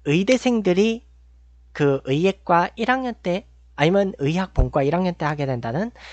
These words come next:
히포크라테스 선서는요. 천구백사십팔 년 세계 의사회 총회에서 채택됐던 제네바 선언이에요. 그래서 채택이 됐어요.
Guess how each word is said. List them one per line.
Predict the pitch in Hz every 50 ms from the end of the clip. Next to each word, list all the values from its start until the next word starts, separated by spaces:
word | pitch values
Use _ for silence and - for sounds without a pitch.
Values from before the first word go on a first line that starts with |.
| - - -
히포크라테스 | - - 262 - - 262 - - - 226 214 - - 190 - - 165 143
선서는요. | 156 147 139 131 135 113 107 104 101 104 139 131 - - - - _ - - _ - _ - - - - - - -
천구백사십팔 | - - 269 277 277 277 269 262 233 - - 220 214 - - - - 240 214
년 | 147 117 156 190 - - - - -
세계 | - - - 214 214 214 214 220 - -
의사회 | 127 120 123 131 143 160 170 165 165 165
총회에서 | 156 - - - 214 208 208 196 180 - -
채택됐던 | - - 170 - 156 - - 135 - - 208 226 208
제네바 | - - 120 120 139 156 165 147
선언이에요. | - 110 - - - - - - - - - - - - - - - - _ - - - - - - - - - - - - - - -
그래서 | 135 127 135 180 233 240 233
채택이 | - - - - 277 240 160
됐어요. | 123 - - - -